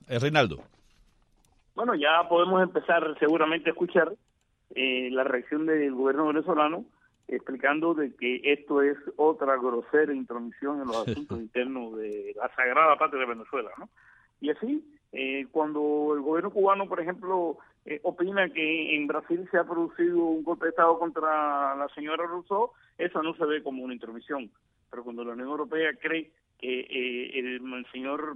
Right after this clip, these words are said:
Speaker 2: Maduro debe respetar las leyes de su propio país, entonces eso se ve como una intromisión.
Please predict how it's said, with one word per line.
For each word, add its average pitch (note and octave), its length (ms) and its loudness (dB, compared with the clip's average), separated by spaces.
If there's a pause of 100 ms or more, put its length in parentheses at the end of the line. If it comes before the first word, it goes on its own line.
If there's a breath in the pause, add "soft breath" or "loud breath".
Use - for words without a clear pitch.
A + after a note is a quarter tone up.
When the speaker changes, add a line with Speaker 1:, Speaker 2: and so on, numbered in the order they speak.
Speaker 2:
Maduro C#3+ 540 -4
debe D3 160 0
respetar D3+ 400 -2
las C#3 180 -4
leyes D3 300 0
de D3+ 60 -8
su E3 120 -4
propio D#3+ 240 -6
país, F3 340 -2
entonces C#3 400 -12 (220 soft breath)
eso C3+ 220 -10
se C3+ 120 -8
ve C#3+ 160 -4
como A#2 180 -12
una A#2+ 100 -14
intromisión. G#2 440 -18